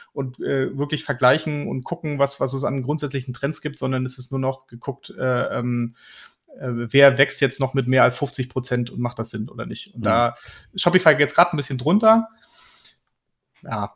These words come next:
Speaker 1: ich glaub, es, äh, wird sie, wird sich wieder einrenken.
Speaker 2: Ja, das hoffe
Speaker 1: Und
Speaker 2: ich
Speaker 1: dann
Speaker 2: wohl doch.
Speaker 1: kann,
Speaker 2: Sonst
Speaker 1: dann kann Roman wieder, wieder glücklich sein.
Speaker 2: dann kann ich wieder lachen, wieder in Urlaub fahren, genau. Ähm,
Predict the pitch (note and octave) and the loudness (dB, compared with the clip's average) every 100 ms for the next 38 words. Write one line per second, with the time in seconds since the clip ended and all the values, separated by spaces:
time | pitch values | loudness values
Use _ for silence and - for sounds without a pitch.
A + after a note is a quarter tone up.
0 | _ - - A2 - B2+ - - - - | _ -8 -6 -6 -8 -10 -8 -8 -10 -8
1 | - A#2 D3+ D#3+ D#3 F3+ F#3 D3+ C#3+ A#2+ | -6 2 2 4 4 4 4 6 8 8
2 | C3+ A#2 G#2 G#2 - - - - - - | 6 2 0 -8 -10 -12 -12 -14 -18 -20
3 | - - - - A2+ A2 F3 G3 C3 B2+ | -20 -20 -20 -4 -2 2 4 4 4 4
4 | C#3 C#3 - _ - G#2+ - C#3 C#3+ C#3+ | 2 0 -4 _ -6 -6 0 2 4 4
5 | D3 D#3 D3 C#3+ C#3+ C#3 C3 C3 B2+ C3 | 4 4 2 6 6 6 4 0 -2 -2
6 | C3 A#2+ G#2+ G#2 B2+ B2 A2+ A#2+ A2+ G#2+ | -4 -4 -6 -4 -4 -2 -2 -2 0 0
7 | G#2+ G#2+ G2+ F2+ F2+ F#2+ F#2 F2 _ _ | 2 0 0 -6 -6 -6 -8 -10 _ _
8 | _ - G2 F2+ | _ -6 -6 -6